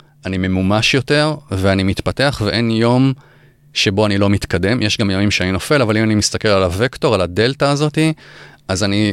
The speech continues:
מאוד מאוד שמח בהתקדמות שלי. אני, אני מרגיש שלם יותר, ממומש יותר, מחובר יותר, מרגיש יותר, אוהב יותר את עצמי, את האחרים. עדיין יש תלמידים שמגיעים לכיתה ועוקפים אותי בסיבוב.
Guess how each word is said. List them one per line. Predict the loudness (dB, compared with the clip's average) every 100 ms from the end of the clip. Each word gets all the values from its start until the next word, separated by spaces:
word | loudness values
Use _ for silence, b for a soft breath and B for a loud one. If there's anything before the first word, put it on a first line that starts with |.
| -2
מאוד | -4 0 0
מאוד | 2 0 0
שמח | 0 0 0 -2 -2
בהתקדמות | -4 -4 -4 0 2 2
שלי. | -2 -6 -6 -6
אני, | -6 -6 -6
אני | -6 -4
מרגיש | -4 -2 -2
שלם | -2 0 0
יותר, | 2 0 -2 -2 -2
ממומש | -4 -4 -2 0 0 0 -2
יותר, | -2 -2 -4 -4 -8 B B B
מחובר | -4 -2 -2 0 2 2
יותר, | 0 -2
מרגיש | -2 -2 0 0 -2
יותר, | -2 -2 0
אוהב | 0 2 2
יותר | 0 0 -2
את | -4
עצמי, | -4 0 2 0 0
את |
האחרים. | -2 -2 -4 -2 0 -2 -4 B -4
עדיין | 0 0 0
יש | 0
תלמידים | 0 0 0 2
שמגיעים | 2 2 2
לכיתה | 2 0 0 0 0
ועוקפים | -2 -4 -4
אותי | -4 -4
בסיבוב. | -6 -4 -4 -6 -8